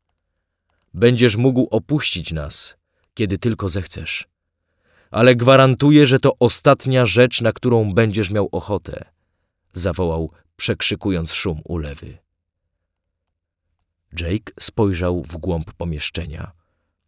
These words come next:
i w dół spiralnych schodów. Nie mógł już dłużej powstrzymywać ciekawości.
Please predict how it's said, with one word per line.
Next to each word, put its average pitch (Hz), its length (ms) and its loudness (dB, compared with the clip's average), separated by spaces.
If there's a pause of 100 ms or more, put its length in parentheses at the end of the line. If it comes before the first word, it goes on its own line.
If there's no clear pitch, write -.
i 98 120 -8
w 82 100 -8
dół 90 260 -2
spiralnych 76 640 -8
schodów. - 680 -14 (1400)
Nie 131 280 8
mógł 90 300 0
już 90 260 -2
dłużej 98 480 2
powstrzymywać 101 1120 0
ciekawości. - 1040 -6